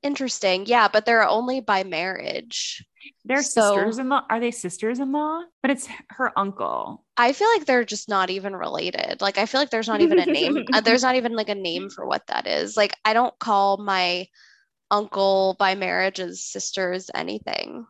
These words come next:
Speaker 2: That's true.
Speaker 1: We'll have to take this to Google later and see what the deal is.
Speaker 2: <laughs> Yeah, I feel like my mind is reeling right now. Yeah, I don't, I don't know if they'd be anything.
Speaker 1: <laughs>
Speaker 2: All right, m-, let's get into the friends and minor characters now. That was the family.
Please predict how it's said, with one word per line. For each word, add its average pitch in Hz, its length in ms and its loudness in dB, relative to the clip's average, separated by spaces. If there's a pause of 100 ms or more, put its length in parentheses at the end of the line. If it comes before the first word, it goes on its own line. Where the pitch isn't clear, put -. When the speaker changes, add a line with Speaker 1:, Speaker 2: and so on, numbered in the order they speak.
(160)
Speaker 2:
That's 185 280 -8
true. 160 400 -2 (300)
Speaker 1:
We'll 269 120 2
have 262 240 2
to 220 240 2
take - 320 -8
this 196 220 -12
to - 100 -8
Google 175 540 -6 (140)
later 185 420 -2
and 202 200 -4
see 190 180 -6
what 190 180 -2
the 202 100 0
deal 196 240 -2
is. 214 300 2
Speaker 2:
<laughs> 415 40 6 (920)
Yeah, 165 320 4
I 240 200 0
feel 233 120 -2
like 226 160 -2
my 262 180 0
mind 160 300 -2
is 160 180 -8
reeling 160 320 -6
right 160 180 -6
now. 170 300 -2
Yeah, 190 220 -2
I 190 80 0
don't, 240 180 -2 (100)
I 254 60 -10
don't 370 180 -10
know 311 140 -6
if 381 80 -14
they'd 339 180 -8
be 311 140 -6
anything. 269 580 -10 (240)
Speaker 1:
<laughs> 285 160 -10 (440)
Speaker 2:
All 214 140 0
right, 180 400 -4 (160)
m-, 214 100 -2 (120)
let's 220 280 -4
get 277 120 -2
into 247 480 -2 (160)
the 180 420 -6
friends 165 640 -4
and 175 240 -8
minor 165 380 -2
characters 262 600 -4
now. 302 180 -2
That 220 180 0
was 196 160 -6
the 262 80 -8
family. 190 680 -4